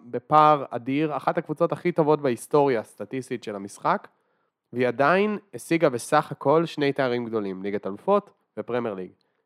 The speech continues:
וברור שהיא השיגה את הגביעים ו-, וכל זה, אבל זה, זה מאוד נחמד, אבל תארים גדולים היא השיגה רק שניים. פעמיים היא סיימה נקודה פער ממנצ'סטר סיטי אחרי עונה של תשעים נקודות, פעמיים היא הפסידה בגמר ליגת האלופות, זה מאוד מאוד מתסכל.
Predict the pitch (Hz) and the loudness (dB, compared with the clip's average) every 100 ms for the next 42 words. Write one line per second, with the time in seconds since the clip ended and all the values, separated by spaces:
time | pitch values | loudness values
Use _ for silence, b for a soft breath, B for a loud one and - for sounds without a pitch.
0 | _ 101 107 104 107 151 160 131 117 123 | _ -8 -4 -4 -2 0 0 -2 -6 -4
1 | 127 113 98 104 156 151 117 107 104 107 | -4 -4 -8 -4 0 0 -2 -4 -6 -10
2 | - 139 147 143 113 104 104 95 107 113 | -2 0 2 0 0 -2 -6 -6 -6 -4
3 | 131 127 127 113 104 98 104 104 135 117 | -4 -4 -6 -4 -6 -6 -8 -6 -6 -4
4 | 113 131 135 110 123 113 104 - - 98 | -4 -2 -4 -6 -10 -8 -8 -8 -10 -10
5 | 92 95 _ _ _ _ _ _ _ _ | -10 -14 _ _ _ _ _ _ _ _
6 | _ _ 113 120 135 143 - 123 120 123 | _ _ -4 0 0 -2 -4 -6 -2 -4
7 | 123 _ _ _ 110 110 120 123 131 127 | -6 _ _ _ -10 -10 -4 0 4 4
8 | 120 113 110 113 - - 104 120 113 107 | 4 2 -2 -2 -4 -10 -8 -8 -6 -6
9 | 110 113 110 117 107 - 104 101 98 98 | -4 -4 -4 -8 -14 -10 -10 -8 -6 -4
10 | 98 _ _ _ _ 107 110 127 131 120 | -4 _ _ _ _ 0 2 2 0 -4
11 | - 120 113 107 110 110 110 104 95 95 | -4 -4 -4 -2 -2 -2 -4 -4 -6 -6
12 | - 104 - _ _ _ - 113 110 113 | -4 -4 -4 _ _ _ -12 -6 -2 0
13 | 147 151 143 131 120 - 117 | 2 2 0 -2 -8 -8 -6